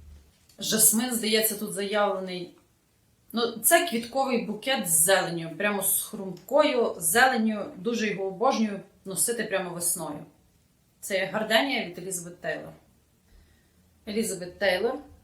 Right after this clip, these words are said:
Diamonds and Rubies. Єдиний аромат,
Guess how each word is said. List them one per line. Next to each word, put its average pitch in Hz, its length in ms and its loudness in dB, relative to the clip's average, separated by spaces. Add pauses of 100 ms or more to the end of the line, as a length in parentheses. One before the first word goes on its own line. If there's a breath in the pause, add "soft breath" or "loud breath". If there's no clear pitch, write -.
(160)
Diamonds 180 480 0
and 180 440 -6
Rubies. 202 640 -4 (1000 loud breath)
Єдиний 233 460 0
аромат, 208 540 4